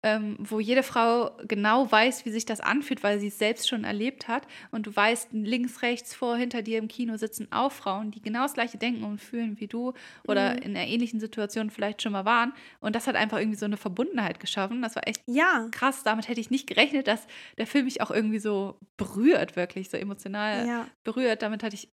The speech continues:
Speaker 1: nicht gerechnet. Ich glaube, ich habe auch einmal fast geweint. Ähm,
Speaker 2: <laughs>
Speaker 1: ja, ich, ich fand's irgendwie, ja. Und gleichzeitig war er aber auch
Speaker 2: Ja.
Speaker 1: witzig. Ich weiß nicht, wie er das
Speaker 2: Ja.
Speaker 1: geschafft hat, dass es gleichzeitig witzig ist. Ähm, ja, das war schon
Speaker 2: Und
Speaker 1: einfach
Speaker 2: trotzdem
Speaker 1: cool.
Speaker 2: tiefgründig, ne?
Speaker 1: Ja,
Speaker 2: Also,
Speaker 1: genau.
Speaker 2: obwohl es so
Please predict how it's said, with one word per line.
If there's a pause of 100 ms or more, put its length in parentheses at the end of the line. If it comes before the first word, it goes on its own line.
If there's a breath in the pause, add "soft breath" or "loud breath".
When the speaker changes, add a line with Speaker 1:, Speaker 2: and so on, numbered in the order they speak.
Speaker 1:
nicht
gerechnet.
Ich
glaube,
ich
habe
auch
einmal
fast
geweint. (500 loud breath)
Ähm, (140)
Speaker 2:
<laughs>
Speaker 1:
ja,
ich,
ich
fand's
irgendwie, (300)
ja.
Und
gleichzeitig
war
er
aber
auch
Speaker 2:
Ja. (120)
Speaker 1:
witzig. (400)
Ich
weiß
nicht,
wie
er
das
Speaker 2:
Ja.
Speaker 1:
geschafft
hat,
dass
es
gleichzeitig
witzig
ist. (540 loud breath)
Ähm, (140)
ja,
das
war
schon
Speaker 2:
Und
Speaker 1:
einfach
Speaker 2:
trotzdem
Speaker 1:
cool.
Speaker 2:
tiefgründig,
ne?
Speaker 1:
Ja,
Speaker 2:
Also, (120)
Speaker 1:
genau.
Speaker 2:
obwohl
es
so